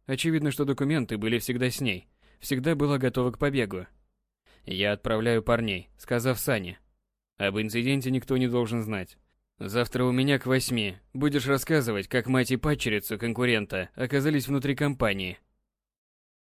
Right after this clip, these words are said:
Тот только глазами хлопает, а потом кивает и заходит в кабину лифта.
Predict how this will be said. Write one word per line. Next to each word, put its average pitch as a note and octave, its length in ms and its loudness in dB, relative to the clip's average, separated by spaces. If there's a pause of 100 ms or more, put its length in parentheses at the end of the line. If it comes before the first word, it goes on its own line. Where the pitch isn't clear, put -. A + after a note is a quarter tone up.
(100)
Тот G#2+ 220 -4
только A#2 260 0
глазами B2+ 460 2
хлопает, A#2 520 -2
а A2+ 60 0
потом C#3 320 0
кивает C#3 360 2
и C3+ 60 2
заходит B2 420 2
в - 40 -16
кабину A#2 360 0
лифта. A2+ 440 -4